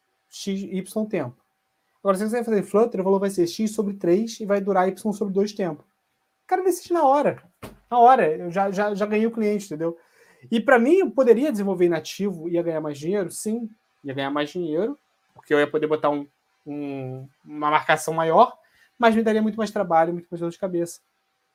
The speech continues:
Então eu prefiro trabalhar menos, que no final das contas, assim,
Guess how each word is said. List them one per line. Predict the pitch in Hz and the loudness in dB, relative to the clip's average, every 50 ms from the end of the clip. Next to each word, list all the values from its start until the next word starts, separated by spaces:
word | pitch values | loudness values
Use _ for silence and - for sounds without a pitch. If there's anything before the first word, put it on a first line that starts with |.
| _ _ _ _ _ _ _ _ _ | _ _ _ _ _ _ _ _ _
Então | _ - 220 | _ -4 -4
eu | 233 | -2
prefiro | 285 269 240 - 226 208 208 202 | -2 -4 -4 -2 -2 -2 -2 -4
trabalhar | - 208 196 185 180 180 | -2 0 2 2 2 2
menos, | 185 190 185 185 208 247 302 320 - - - _ _ _ _ _ _ _ _ _ | 0 0 -2 -2 -2 -2 -4 -6 -8 -12 -20 _ _ _ _ _ _ _ _ _
que | - 214 | -2 0
no | 220 233 | 2 2
final | 226 233 226 226 | 2 2 2 2
das | 226 220 220 | 2 2 0
contas, | - 208 202 208 202 233 226 220 | -2 -6 -4 0 2 2 2 2
assim, | 220 220 - 226 208 180 160 170 170 185 190 196 185 | 0 -4 -4 -4 -4 -4 -6 -8 -12 -16 -18 -20 -20